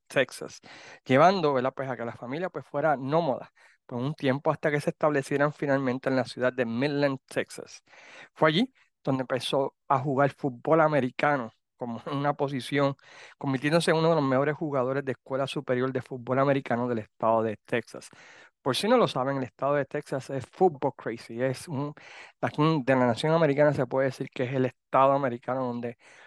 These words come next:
más se juega fútbol americano, donde hay más, este, por decirlo así, más arraigo de ese deporte. So, ser una estrella, ser un All-State en el estado de Texas, pues no es, eh, como decir, no es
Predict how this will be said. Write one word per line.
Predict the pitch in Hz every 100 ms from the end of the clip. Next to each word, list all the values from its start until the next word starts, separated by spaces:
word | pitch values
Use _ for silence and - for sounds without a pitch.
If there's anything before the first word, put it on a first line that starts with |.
| _
más | 120 117 120 139 147
se | 147
juega | 120 135 139
fútbol | - 135 131 131
americano, | 131 123 - 120 127 127
donde | 120 113 110
hay | 120
más, | 120 117 117 135 139 - -
este, | 113 _ - 110 101 90 76 - _ - - _ _
por | 135
decirlo | 120 113 127 127
así, | 123 - 127 127 127
más | 117 131 135
arraigo | 123 120 147 135 147
de |
ese | 139 160
deporte. | 151 156 156 160 175 - - -
So, | - 123
ser | 143
una | 175 196
estrella, | - _ 135 151 156 101 -
ser | - -
un | 127 156 -
All-State | 131 147 - - 110 117
en | 110
el |
estado | - - 123
de | 127
Texas, | - 120 - -
pues | 110
no | 110 113 117
es, | 127 131 - - - - - _
eh, | 123 113 113 110
como | 113 113
decir, | 110 - 127 127 117
no |
es | 113